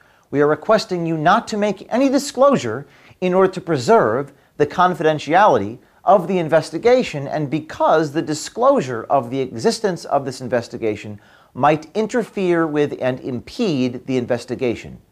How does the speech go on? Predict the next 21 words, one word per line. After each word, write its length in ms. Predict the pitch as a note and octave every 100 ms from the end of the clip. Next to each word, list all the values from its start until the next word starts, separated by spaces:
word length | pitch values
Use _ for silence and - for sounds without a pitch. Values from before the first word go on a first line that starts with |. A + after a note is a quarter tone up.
| _ -
unquote. 420 | B2 - - - _ _
But 140 | -
while 260 | - A#3+ E4
the 100 | D#4+
Department 460 | C#4 A3+ A#3 A3+
of 60 | F3+
Justice 460 | F#3 C#3+ - E2+ -
requested 460 | - D#3 D3+ -
us 140 | C3+ -
to 100 | B2+
not 300 | C3+ F3+ -
disclose 800 | D3+ - F3+ G#3+ D3+ D2 D2+ -
the 140 | C#3
existence 560 | A2+ G2 E3+ E3+ C#3 - _
of 160 | B2+ G#2
the 80 |
subpoena, 580 | G#2+ A2+ - C4 - E2 _ _ _
something 520 | - - B3 D4 C4
very 380 | C#3+ E3+ E3 E3
unusual 580 | - C#3+ C3 E3+ A2 F#2
happened. 460 | C#2+ D#2 - _